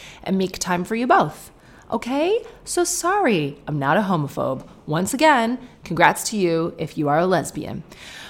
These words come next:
Today, I have a very special announcement to make. So special that it is being announced officially to the press in an hour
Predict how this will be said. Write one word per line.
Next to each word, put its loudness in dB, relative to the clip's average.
Today, 4
I 0
have 0
a -2
very 4
special 2
announcement -2
to -4
make. -6
So 2
special 2
that 2
it 4
is 2
being 0
announced -4
officially 2
to -4
the 2
press 0
in -2
an -6
hour 4